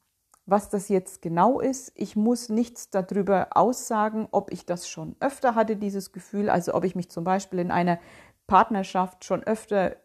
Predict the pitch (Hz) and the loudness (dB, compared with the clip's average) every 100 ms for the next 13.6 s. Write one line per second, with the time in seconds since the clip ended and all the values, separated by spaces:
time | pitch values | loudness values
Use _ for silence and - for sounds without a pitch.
0 | _ 254 302 - 156 175 160 156 165 156 | _ 0 0 0 0 2 0 -2 -6 -4
1 | 165 156 156 165 156 143 - - - 170 | -2 -2 -4 -8 -8 -8 -10 -10 -10 -12
2 | _ _ _ _ _ _ _ _ _ _ | _ _ _ _ _ _ _ _ _ _
3 | _ _ _ 214 226 226 - - 190 170 | _ _ _ 4 6 4 0 -8 -4 0
4 | 202 196 - 196 214 262 - 220 226 214 | 0 0 -6 0 2 4 2 0 0 -2
5 | 208 202 190 190 185 180 180 180 185 185 | -2 -2 -4 -4 -4 -2 -4 -4 -6 -10
6 | _ _ _ _ _ _ _ _ - 196 | _ _ _ _ _ _ _ _ -4 0
7 | 185 - 190 185 185 180 175 180 170 180 | 0 2 2 4 4 4 4 4 4 2
8 | 175 185 175 - - - - 233 - 240 | 0 -2 -6 -10 -18 -8 -6 -4 -4 -4
9 | 220 190 185 185 - 170 165 180 165 - | -2 2 4 4 0 -4 -2 -2 -4 -10
10 | 131 - 190 185 180 _ _ - 151 180 | -18 -4 -2 -2 -6 _ _ -8 -2 2
11 | 240 254 214 208 214 - - - 185 156 | 2 2 0 -2 -2 -6 -8 -6 -4 -6
12 | - 156 151 147 175 220 - - 277 269 | -8 -10 -8 -4 -4 -6 -6 0 2 2
13 | 233 214 196 190 - 196 | 2 0 0 -2 -4 -8